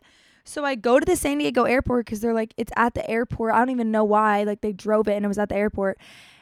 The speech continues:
And I go to get it. They're so scary. It was not a fun time. I had to call the police, but I successfully got the keys to my car and I have my car back. So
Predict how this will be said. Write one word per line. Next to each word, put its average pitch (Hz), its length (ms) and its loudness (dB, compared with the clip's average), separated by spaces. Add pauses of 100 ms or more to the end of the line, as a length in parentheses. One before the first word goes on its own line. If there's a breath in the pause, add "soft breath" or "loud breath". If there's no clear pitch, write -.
(140 soft breath)
And 269 360 8
I 226 140 4
go 240 220 4
to 262 80 4
get 233 200 6
it. 226 180 2
They're 226 140 0
so 220 380 0
scary. 240 640 4 (260 soft breath)
It 277 80 2
was 262 160 8
not 233 260 6
a 277 40 2
fun 330 180 0
time. 269 320 6
I 247 40 4
had 233 200 4
to 254 80 4
call 302 160 6
the 320 100 6
police, 269 600 2 (540 soft breath)
but 330 300 10
I 262 160 8
successfully 269 640 2
got 254 220 8
the 359 80 0
keys 302 240 0
to - 60 -4
my 302 120 4
car 269 240 8
and 269 80 6
I 262 60 6
have 262 200 6
my 294 100 8
car 320 260 8
back. 269 220 6
So 320 480 8